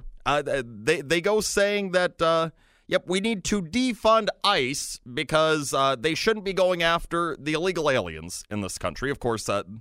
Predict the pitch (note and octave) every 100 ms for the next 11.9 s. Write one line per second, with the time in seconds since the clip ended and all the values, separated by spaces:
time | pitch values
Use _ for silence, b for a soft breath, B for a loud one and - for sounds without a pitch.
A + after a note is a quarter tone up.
0 | - _ - - - - - _ _ -
1 | A#2+ A#2 G#2 C3 A2 G#2+ A#2+ D3+ - C#3
2 | C#3+ G#3 D3 A2 A2 G2+ F#2 F#2+ E3+ -
3 | - A2 A#2+ G#2+ A#2 G#2+ D3+ C3+ D3 C#3
4 | C3 C3+ A#2+ B2+ C#3+ B2+ B2 A2 F3+ F#3
5 | F#2 F#2 A2+ A2 A2+ C3+ A#2+ A#2 A#2+ -
6 | B2+ D3 B2 C3 A#2+ A2+ F#3+ C#3+ G#2+ -
7 | G#2+ B B3 B - G#3+ E3+ E3 C#3 C3+
8 | D#3+ C3 A#2+ A#2 C#3+ A3+ E3+ C3+ A2+ C3+
9 | B2 B2+ D3+ G3 D#3+ E3+ D#3 D#3+ D#3 D#3
10 | C#3 D3 - A3+ A3+ C#3 A2+ - C3 C#3+
11 | D3+ C3+ D3+ A#3 G3+ G2+ - G2+ G#2